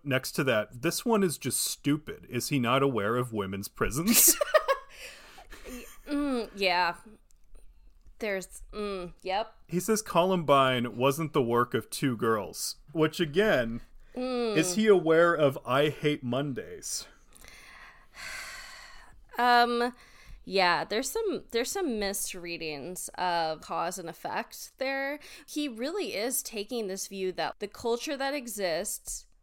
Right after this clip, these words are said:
Speaker 2: supports that men are this way, so therefore men must be that way,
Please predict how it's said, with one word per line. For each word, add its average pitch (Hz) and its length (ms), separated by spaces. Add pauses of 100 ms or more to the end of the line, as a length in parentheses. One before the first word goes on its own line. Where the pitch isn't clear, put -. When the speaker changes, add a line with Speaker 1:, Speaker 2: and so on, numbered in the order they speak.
(920)
Speaker 2:
supports 202 640
that 190 180
men 175 200
are 180 100
this 202 260
way, 185 540
so 240 260
therefore 180 540
men 156 340
must 143 300
be 156 140
that - 280
way, 190 680